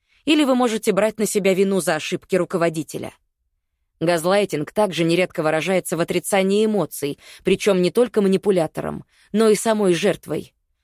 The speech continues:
«Я не переживаю» или «Это меня не задевает». Это что-то вроде приобретённого навыка манипуляции над собой после нескольких лет газлайтинга. Нормальный газлайтинг.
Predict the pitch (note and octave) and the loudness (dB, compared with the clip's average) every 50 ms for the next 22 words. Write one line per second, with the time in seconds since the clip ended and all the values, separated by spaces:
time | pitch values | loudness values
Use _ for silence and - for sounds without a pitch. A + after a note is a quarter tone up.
0 | _ _ _ _ _ _ - F#3 B3+ D4+ D4 C4 F#3 F#3 E3 D#3+ D3 D#3+ D#3 C#3+ | _ _ _ _ _ _ -4 0 0 2 0 0 0 0 0 0 0 -2 -2 0
1 | D#3+ F3+ F#3+ F#3 E3+ E3 - - G3+ G3+ G3 F#3 F3 - _ _ - - - - | 0 0 0 0 0 0 0 2 2 2 2 2 0 -2 _ _ -20 -12 -4 0
2 | C#4+ D#4+ - C4+ A#3 G#3+ G3+ G#3+ A#3 A3+ A3 G3 G#3+ F#3+ F#3+ F3+ D#3 D#3 D#3 - | 0 0 2 2 2 2 2 2 2 2 2 2 0 0 0 -2 -2 -4 -6 -6
3 | - - _ _ _ _ _ _ _ _ _ _ _ _ _ _ _ _ _ _ | -10 -14 _ _ _ _ _ _ _ _ _ _ _ _ _ _ _ _ _ _
4 | _ _ _ _ - A#3 A3+ - G3+ E3+ - - G#3 F#3+ G#3 F#3+ G3 G#3 G3 D#3+ | _ _ _ _ -2 -2 -2 0 -2 -2 -2 -2 -2 0 0 2 2 2 2 2
5 | F#3+ F#3+ F3 E3 - _ _ _ - G#3+ G#3+ G#3 F#3+ G3 G3 - A3+ A3 A3 G#3 | 2 2 0 0 -6 _ _ _ 0 0 0 2 2 0 0 0 0 -2 0 0
6 | G3+ F3+ F#3+ G3 G3+ G3+ F#3+ F3+ F3+ - G3 F#3+ F#3+ G3 F3+ - A#3 G#3+ G3 F3 | 0 0 0 2 2 0 0 -2 -2 -2 0 2 2 0 0 0 0 2 2 0
7 | D#3+ - - - D3+ D3 D3+ D#3 D3 - - F#3+ F3 E3+ D#3 D3+ D3 - - _ | 0 -2 -4 -4 -2 0 0 -2 -4 -4 -2 -2 -2 -2 -2 -4 -4 -6 -8 _
8 | _ _ _ _ - E3+ E3+ - - D#3 D3 D3 D3+ E3+ F#3+ - - A#3 G3 - | _ _ _ _ -2 -2 -2 -2 -2 -2 -2 0 0 0 0 -2 -4 -6 -4 -4
9 | - D#3 - D#3 D3 D3+ D3+ - - _ - - D#3 E3 D#3+ D3 D3+ D3+ D3+ - | -6 -6 -4 -2 -4 -4 -4 -6 -10 _ -8 -4 -2 -2 -2 -2 -2 -4 -4 -4
10 | - - - - D3 D3 D3 - - _ _ _ _ _ _ _ _ _ _ _ | -6 -8 -10 -10 -10 -8 -8 -10 -12 _ _ _ _ _ _ _ _ _ _ _
11 | _ _ _ _ _ _ _ _ _ _ _ _ _ _ _ _ _ _ _ _ | _ _ _ _ _ _ _ _ _ _ _ _ _ _ _ _ _ _ _ _
12 | _ _ _ _ _ _ _ _ _ _ _ _ _ _ _ _ _ _ _ _ | _ _ _ _ _ _ _ _ _ _ _ _ _ _ _ _ _ _ _ _
13 | _ _ _ _ _ - G#3 A3+ A#3 A#3+ B3+ B3+ B3+ G#3 F3 D#3+ D#3 D3+ D3 E3+ | _ _ _ _ _ -2 0 2 2 2 2 2 2 2 2 2 2 0 0 0
14 | E3 D3+ E3 E3 D#3 D#3 D3 - - - D#3+ - - _ | 0 0 -2 -2 -2 -4 -6 -10 -12 -14 -14 -16 -20 _